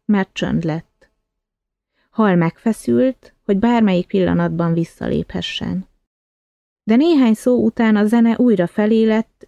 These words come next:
visszaugrott ahhoz az ütemhez, amikor Hal még az alagútban ácsorgott. Leült hát a kivillanó bundájú kabátok,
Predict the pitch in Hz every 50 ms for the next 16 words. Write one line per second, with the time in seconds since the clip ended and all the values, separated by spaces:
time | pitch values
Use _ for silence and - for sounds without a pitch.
0 | _ _ _ - 226 214 - - - 190 180 180 180 185 180 180 - - - 208
1 | 190 185 170 170 160 160 170 175 208 - - 208 196 196 190 202 196 196 202 -
2 | - - 175 170 - - 143 - 170 160 196 196 202 208 214 220 - _ - 208
3 | 196 180 - 180 180 - - 170 170 165 170 - 170 170 180 180 165 160 156 151
4 | 147 165 - - 180 175 - - - 170 175 _ _ _ _ - _ _ _ _
5 | _ _ _ _ _ _ _ _ _ _ _ _ _ _ _ _ _ _ - 254
6 | 277 294 277 226 196 196 - 202 208 202 202 - - 185 - 233 240 220 226 208
7 | 202 196 180 180 175 170 170 175 190 185 180 175 175 175 170 165 156 156 _ -
8 | 202 190 185 190 185 190 - - 202 185 - _ _ _